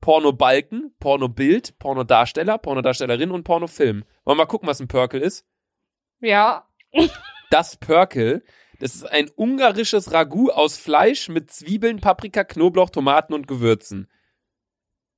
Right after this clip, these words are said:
Speaker 1: Krass, oder?
Speaker 2: Wie heißt das nochmal?
Speaker 1: Äh, Pörkel.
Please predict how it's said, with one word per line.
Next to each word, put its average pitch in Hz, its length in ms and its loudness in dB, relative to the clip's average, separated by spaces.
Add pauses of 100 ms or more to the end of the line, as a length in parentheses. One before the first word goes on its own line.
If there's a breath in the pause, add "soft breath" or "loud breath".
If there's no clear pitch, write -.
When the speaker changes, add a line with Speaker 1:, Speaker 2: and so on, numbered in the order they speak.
(960)
Speaker 1:
Krass, - 300 -2
oder? 117 300 -2 (120)
Speaker 2:
Wie 214 120 -2
heißt 269 180 0
das 330 120 -2
nochmal? 339 260 -2 (1160)
Speaker 1:
Äh, 104 240 2 (240)
Pörkel. 117 600 2